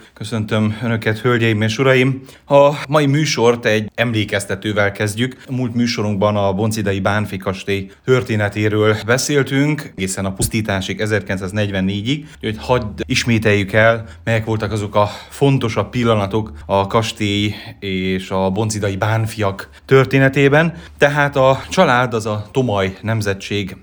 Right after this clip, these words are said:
leszármazottja. Az első ismert ős, az Dénes tárnokmester volt, aki szolnoki ispán és erdélyi vajda. A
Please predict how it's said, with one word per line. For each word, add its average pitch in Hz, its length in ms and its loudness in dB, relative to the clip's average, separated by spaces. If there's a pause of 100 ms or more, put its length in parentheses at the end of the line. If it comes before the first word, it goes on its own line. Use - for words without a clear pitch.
(220)
leszármazottja. 98 760 -2
Az 113 100 0
első 104 300 -2
ismert 95 520 -8
ős, 135 520 0
az 95 240 -8
Dénes 101 520 -2
tárnokmester 95 840 -2
volt, 131 260 -2
aki 92 480 -6
szolnoki 110 600 0
ispán 95 460 -2
és 95 720 -6
erdélyi 92 640 -4 (100)
vajda. 110 540 2 (160)
A 123 260 4